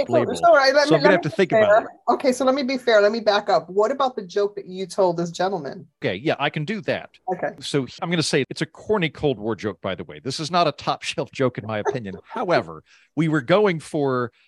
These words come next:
Speaker 1: It got you a beer,
Speaker 2: esoteric.
Speaker 1: though.
Speaker 2: I'm just trying to get the beer, right? 'Cause I know how to play the game. He had a joke about Nixon and Brezhnev. And basically, the butt of his joke was that the Soviets have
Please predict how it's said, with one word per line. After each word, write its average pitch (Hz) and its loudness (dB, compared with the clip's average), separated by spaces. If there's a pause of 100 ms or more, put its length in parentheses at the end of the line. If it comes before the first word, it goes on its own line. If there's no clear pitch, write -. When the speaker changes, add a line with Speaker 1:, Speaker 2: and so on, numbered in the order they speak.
(100)
Speaker 1:
It 240 0
got 277 4
you 277 6
a - 6
beer, 170 2
Speaker 2:
esoteric. 170 2
Speaker 1:
though. 160 -2
Speaker 2:
I'm 160 -2
just 185 -8
trying 240 2
to 196 2
get 202 -2
the 160 -2
beer, 135 0
right? 110 -4
'Cause 131 -4
I 139 4
know 143 0
how 170 0
to 143 -4
play 151 -6
the 147 -6
game. 151 -2 (240)
He 233 -8
had 240 -2
a 180 -4
joke 147 0
about 117 -2 (180)
Nixon 175 -4 (100)
and 117 -6 (140)
Brezhnev. 123 -4
And 131 -6
basically, 151 -2
the 135 -6
butt 156 0
of 131 -2
his 139 -4
joke 127 -4
was 110 -8
that 92 -18
the 120 -12
Soviets 120 -8 (100)
have 113 -6